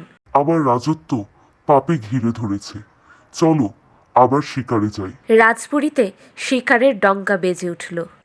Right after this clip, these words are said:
Speaker 2: রাজা শিকারে গিয়েছে, আর সেই দিনই আকাশ যেন ভেঙে পড়ল। ঝড়ে তুফানে বৃষ্টি বাদলে সঙ্গী সাথী ছেড়ে পথ হারিয়ে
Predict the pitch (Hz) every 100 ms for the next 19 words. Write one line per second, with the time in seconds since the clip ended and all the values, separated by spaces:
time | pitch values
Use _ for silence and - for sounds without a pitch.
0 | _ _ - _ 240 254 269 311 - 226
1 | 247 233 180 180 175 - 165 _ _ _
2 | 226 220 - 254 240 302 302 180 _ 208
3 | 220 269 254 - 302 254 196 _ - 196
4 | 214 220 214 175 170 165 - - - -
5 | - 196 247 233 226 240 240 214 240 220
6 | 247 190 214 - 277 247 196 196 226 226
7 | 185 - - - - - 269 247 277 269
8 | 277 269 277 - 254 240 240 - - -
9 | _ - 240 247 - - 208 254 294